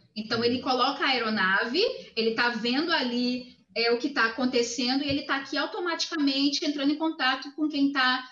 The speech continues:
Speaker 1: mais próximo pra que essas pessoas consigam, esses policiais consigam chegar naquele,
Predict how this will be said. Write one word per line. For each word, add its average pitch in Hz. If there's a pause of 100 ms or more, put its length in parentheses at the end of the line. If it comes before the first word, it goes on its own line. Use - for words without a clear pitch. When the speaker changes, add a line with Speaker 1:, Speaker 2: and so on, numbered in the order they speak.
(200)
Speaker 1:
mais 262
próximo 269
pra 311
que 320
essas 302
pessoas 277
consigam, 277 (220)
esses 233
policiais 302
consigam 285
chegar 254
naquele, 277